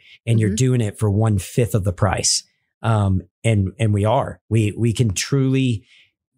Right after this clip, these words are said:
Speaker 1: we can provide a great product for pennies on the dollar and still make a profit. It, it's just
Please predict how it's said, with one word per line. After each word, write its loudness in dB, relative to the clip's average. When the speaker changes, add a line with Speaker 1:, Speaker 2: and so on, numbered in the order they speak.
Speaker 1:
we 0
can 0
provide 0
a 0
great -2
product 0
for -4
pennies 0
on 0
the 0
dollar 0
and 2
still -2
make 0
a -6
profit. -2
It, 0
it's 0
just -2